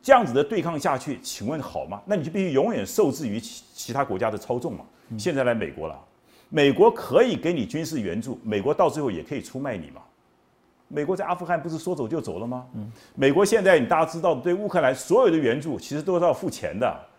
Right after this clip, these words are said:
Speaker 1: 它不是免费给你赠送的。你今天就要当别人的棋子吗？所以这三个党、三个候选人，他们都没有一个人有能力来解决两岸的难题。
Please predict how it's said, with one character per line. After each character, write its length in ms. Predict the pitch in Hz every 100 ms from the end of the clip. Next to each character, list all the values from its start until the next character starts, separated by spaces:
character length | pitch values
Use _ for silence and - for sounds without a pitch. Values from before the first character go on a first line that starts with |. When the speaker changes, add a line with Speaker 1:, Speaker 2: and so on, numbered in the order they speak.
| _ -
Speaker 1:
它 100 | -
不 120 | 196
是 100 | 196
免 180 | 117 82
费 120 | 160
给 100 | 147
你 80 | 110
赠 160 | 156
送 220 | 143 180
的。 160 | 87 73 - - _ _ _ _ _ _ -
你 100 | 131
今 100 | 208
天 60 |
就 80 | 214
要 40 |
当 160 | 202 180
别 100 | 139
人 60 | 147
的 60 |
棋 260 | 143 - 175
子 140 | 95
吗？ 160 | 73 82 - _ _ _
所 140 | - 269
以 60 |
这 140 | 269 247
三 260 | - 269
个 120 | 247 214
党、 280 | - 85 - - _ _ _ _
三 280 | - 240 262
个 100 | 247
候 200 | 190 202
选 140 | 82 -
人， 100 | -
他 160 | - 202
们 80 | 214
都 100 | -
没 260 | 160 185
有 120 | 285 147
一 120 | 170
个 100 | 185
人 120 | 143
有 140 | 131
能 220 | 104 101 160
力 120 | 135
来 120 | 120
解 160 | 107 85
决 140 | 117
两 140 | 101
岸 80 | -
的 80 | 98
难 160 | 73 92
题。 160 | -